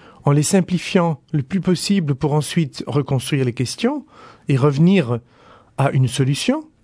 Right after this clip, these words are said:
en ayant l'impression que le jour où on a fait le tour de façon conceptuelle de toutes les questions, on a répondu. On a trouvé le sens. Or, il faut bien reconnaître qu'aujourd'hui,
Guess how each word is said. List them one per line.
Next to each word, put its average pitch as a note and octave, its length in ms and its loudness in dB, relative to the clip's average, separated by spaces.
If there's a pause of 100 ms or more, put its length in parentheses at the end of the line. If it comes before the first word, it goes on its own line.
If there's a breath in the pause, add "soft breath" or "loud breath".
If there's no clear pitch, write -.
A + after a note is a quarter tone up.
(1200 soft breath)
en F3 140 6
ayant B3+ 140 4
l'impression A#3 500 2
que - 100 2
le G3+ 140 2
jour F#3+ 260 0
où E3 60 2
on D#3+ 80 2
a E3 80 4
fait F3 160 2
le E3 100 2
tour E3+ 540 -2
de C3+ 100 -4
façon B2+ 360 -2
conceptuelle F3+ 680 0
de B2+ 80 -2
toutes G3 220 -6
les E3+ 80 2
questions, C#3+ 520 -2 (380 loud breath)
on D#3+ 160 4
a E3 80 4
répondu. C3 640 0 (1400)
On D3 120 4
a C#3+ 60 4
trouvé C3+ 320 0
le A#2+ 100 0
sens. - 580 -8 (1300)
Or, D3 180 4
il - 20 0
faut C#3+ 140 0
bien D#3 140 4
reconnaître C#3 500 0
qu'aujourd'hui, C3 540 0